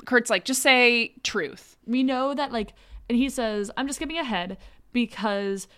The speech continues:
Speaker 2: you're gonna say dare. We're gonna dare you to do something. You're not gonna wanna do it. And so you're gonna say, 'I wanted truth all along.' So I'm just skipping ahead."
Speaker 1: Yeah. And she's like, "Fuck that, dare." And they're like, "Okay, I dare you to," and then in the middle of the sentence, like, the cellar door,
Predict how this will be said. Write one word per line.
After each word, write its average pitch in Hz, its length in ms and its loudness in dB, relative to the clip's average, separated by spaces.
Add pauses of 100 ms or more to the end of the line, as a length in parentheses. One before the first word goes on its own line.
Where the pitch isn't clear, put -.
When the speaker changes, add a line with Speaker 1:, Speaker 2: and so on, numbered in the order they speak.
Speaker 2:
you're 202 140 -4
gonna 240 120 -2
say 311 180 -4
dare. 220 360 -4
We're 214 60 -4
gonna 208 120 -4
dare 180 220 -6
you 220 120 -4
to 247 80 -14
do 208 180 -6
something. 185 260 -6
You're 185 80 -8
not 170 160 -6
gonna 202 100 -10
wanna 214 140 -6
do 190 140 -6
it. 175 40 -6
And 175 100 -10
so 185 40 -8
you're 185 80 -6
gonna 180 100 -6
say, 180 140 -6
'I 175 60 -2
wanted 175 260 -4
truth 175 240 -10
all 170 180 -4
along.' 170 300 -10
So 190 100 -8
I'm 185 80 -6
just 196 140 -10
skipping - 300 -12
ahead." - 420 -14
Speaker 1:
Yeah. 107 320 -2 (260)
And 220 120 -8
she's 240 160 2
like, 214 220 4
"Fuck 302 240 0
that, 175 340 0
dare." 233 420 0 (580)
And 208 60 -6
they're 214 80 6
like, 208 160 6
"Okay, 269 240 4
I 226 120 8
dare 269 220 6
you 262 200 2
to," 240 580 6
and 214 100 4
then 220 140 0
in 220 60 -2
the 220 60 0
middle 214 220 -2
of 214 60 -4
the 208 60 -10
sentence, 208 280 -8
like, 185 140 -8
the 175 80 -10
cellar 196 400 2
door, 185 540 0